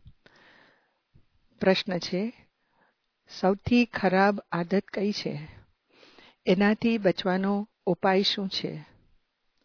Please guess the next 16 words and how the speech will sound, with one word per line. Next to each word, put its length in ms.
ઉત્તર 360
છે, 360
સૌથી 440
ખરાબ 400
આદત 400
છે 440
જીભનો 640
સ્વાદ. 400
કોઈ 340
સારું 460
વસ્તુ 400
જોઈ 540
તો 340
છુપાવીને 760
ખાઈ 360
લેશે. 480